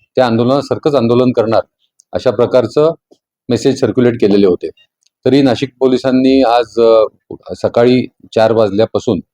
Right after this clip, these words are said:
पूर्ण शहरामध्ये आमचे सर्व जे अधिकारी, अंमलदार, तीन हजार अधिकारी, अंमलदार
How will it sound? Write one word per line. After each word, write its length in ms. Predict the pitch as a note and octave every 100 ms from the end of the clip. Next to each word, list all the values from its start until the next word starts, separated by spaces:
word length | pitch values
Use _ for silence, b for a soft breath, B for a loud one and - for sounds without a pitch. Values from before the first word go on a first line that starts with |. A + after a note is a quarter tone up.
| _ _ _
पूर्ण 200 | A#2 A#2
शहरामध्ये 600 | A#2+ A2 G#2+ A#2+ A#2+ A#2+ A#2+
आमचे 240 | A2 A2+
सर्व 280 | - A#2+ B2+
जे 100 | A#2+
अधिकारी, 420 | G#2+ G#2 A2 A2+ -
अंमलदार, 380 | G2 G#2 G#2 G#2
तीन 220 | - G#2
हजार 200 | G#2 A2+
अधिकारी, 360 | F#2+ G2 G#2 G#2
अंमलदार 400 | G2 G#2 A#2